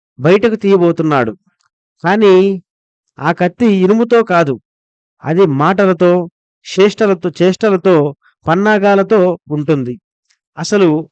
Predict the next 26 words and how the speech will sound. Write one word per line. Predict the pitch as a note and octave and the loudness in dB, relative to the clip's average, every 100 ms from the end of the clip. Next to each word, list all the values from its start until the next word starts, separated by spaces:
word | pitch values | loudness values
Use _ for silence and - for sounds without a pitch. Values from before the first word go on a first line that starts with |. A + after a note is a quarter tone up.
| - | -6
ఆ | D3 | -4
వ్యక్తి | D#3+ D#3 A3+ | -4 -4 0
ఎవరు? | F#3 E3+ F3+ D3 B2 - _ _ - | 2 2 2 0 -2 -10 _ _ -4
ఈరోజు | D#3+ F3 A#3+ A#3+ | 0 4 2 4
మీ | G3+ D#3+ | 2 0
జీవితంలో | C#3 A3+ A3+ G#3+ G#3 G3+ D#3+ C3+ _ | -2 -2 0 -2 -2 0 -2 -4 _
ఈ | D3 C#3+ | -6 -6
వ్యక్తి | D3+ - | -6 -4
వల్ల | G#3+ G3 F3+ | -2 -2 -2
జరిగే | D#3 E3 F#3 D#3+ C3 B2 _ _ _ | -4 -2 -2 -2 -4 -14 _ _ _
కొన్ని | F3+ F#3+ | -2 0
ముఖ్యమైన | D#3 E3 - C4+ B3+ A#3 | 0 -2 -2 0 2 2
విషయాల | F#3 - A#3+ A3 | 0 2 2 2
గురించి, | G3 F#3+ F#3 A3+ F3+ D3 C#3 _ _ _ | 2 0 -2 -4 -2 -4 -12 _ _ _
అలాగే | D3+ G#3+ A3+ G#3 | -2 0 2 2
ఈరోజు | F#3 G3+ | 2 0
జరిగే | F3 F3+ G3+ G3 | 0 0 2 2
లైఫ్ | E3+ F#3+ G3 | 2 0 -2
గురించి | F#3 F3+ E3+ F#3+ D3+ D3 _ _ - | 0 0 0 0 0 -4 _ _ -8
అన్ని | D3+ G3+ | -2 2
విషయాలు | G#3+ G3+ F#3+ F3+ G3 | 2 2 0 2 2
వివరంగా | D#3 D#3+ F#3 F#3+ | 2 2 0 -2
తెలుసుకుందాం. | G#3 E3 D3 - C3 A2+ - _ _ _ _ _ _ _ _ C#3+ | 0 0 0 -2 -2 -4 -8 _ _ _ _ _ _ _ _ -8
ఇక | D#3 F3 D#3+ E3+ D#3+ _ _ _ _ _ _ _ _ | 0 2 2 -2 -8 _ _ _ _ _ _ _ _
సింహరాశి | D#3+ F#3 G#3 A3+ G#3+ A3 | -4 0 2 2 0 0
వారు | G#3+ | 0